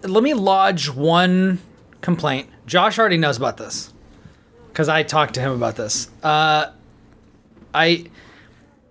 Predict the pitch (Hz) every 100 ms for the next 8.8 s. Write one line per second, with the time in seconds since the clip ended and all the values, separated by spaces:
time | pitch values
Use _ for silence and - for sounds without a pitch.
0 | _ _ _ - - - - - 147 240
1 | 247 - 214 254 196 - - - - 170
2 | 208 254 226 170 - - - - 185 196
3 | 311 392 - 220 254 247 - 202 208 196
4 | 202 170 - 185 185 175 151 151 147 143
5 | 143 - 185 208 196 175 175 151 151 143
6 | 131 131 147 120 - - 135 113 98 85
7 | 87 - - - - - - - - -
8 | - - - - 151 143 139 139